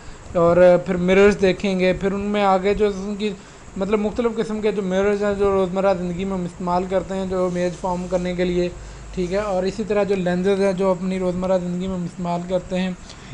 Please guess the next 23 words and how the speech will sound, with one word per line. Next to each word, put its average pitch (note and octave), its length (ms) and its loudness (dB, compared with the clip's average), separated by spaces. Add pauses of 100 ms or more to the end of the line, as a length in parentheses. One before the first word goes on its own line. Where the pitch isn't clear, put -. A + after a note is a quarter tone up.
(100)
image F#3 320 -2
को G3+ 160 -6
देखने F#3 480 -4
के F#3 80 -6
लिए F#3 260 -4
या F#3 80 -4
चीज़ों F#3 320 -6
को F3+ 100 -4
समझने F#3 440 -4
के F3+ 80 -4
लिए, F3 220 -4 (420)
तो F#3 100 0
वो G#3 200 2
सारा G#3 340 0
कुछ G3+ 180 -4
इस G3 160 -6
chapter F#3+ 280 -4
में F#3 200 -4
जो F#3 100 -2
हमने F3 200 -4
discuss E3+ 360 -8
करना F3 240 -4
है F3+ 140 -4